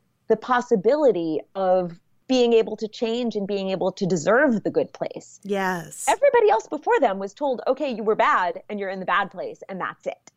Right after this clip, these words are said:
Speaker 2: Right.
Speaker 1: They were shown another way and
Speaker 2: Right.
Speaker 1: shown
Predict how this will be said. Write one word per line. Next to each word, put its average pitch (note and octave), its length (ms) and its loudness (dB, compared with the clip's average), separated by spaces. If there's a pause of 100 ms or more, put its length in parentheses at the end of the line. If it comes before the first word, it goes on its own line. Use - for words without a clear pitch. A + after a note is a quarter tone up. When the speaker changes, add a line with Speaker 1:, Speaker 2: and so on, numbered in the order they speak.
Speaker 2:
Right. E3 520 -8
Speaker 1:
They D#4+ 140 -4
were E4 240 0 (140)
shown B3+ 720 0 (140)
another F#3 520 0
way D#3+ 260 0 (320)
and G3+ 240 0
Speaker 2:
Right. F3 120 -6
Speaker 1:
shown G#3+ 520 2